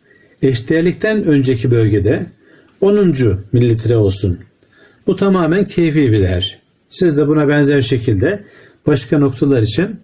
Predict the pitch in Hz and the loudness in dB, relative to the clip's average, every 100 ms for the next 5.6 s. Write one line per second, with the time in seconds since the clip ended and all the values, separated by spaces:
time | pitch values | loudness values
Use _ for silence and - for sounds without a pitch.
0 | _ _ _ - 147 139 165 147 139 135 | _ _ _ -2 0 2 0 0 0 -2
1 | 139 131 117 131 202 - 139 123 127 123 | -2 0 2 2 0 -2 -2 0 2 2
2 | 110 104 85 87 - - _ _ _ _ | 0 0 -4 -4 -10 -14 _ _ _ _
3 | _ _ _ _ _ _ _ _ - _ | _ _ _ _ _ _ _ _ -20 _
4 | _ _ _ _ _ _ _ _ _ _ | _ _ _ _ _ _ _ _ _ _
5 | 139 143 196 202 247 247 | -2 -2 0 0 0 -2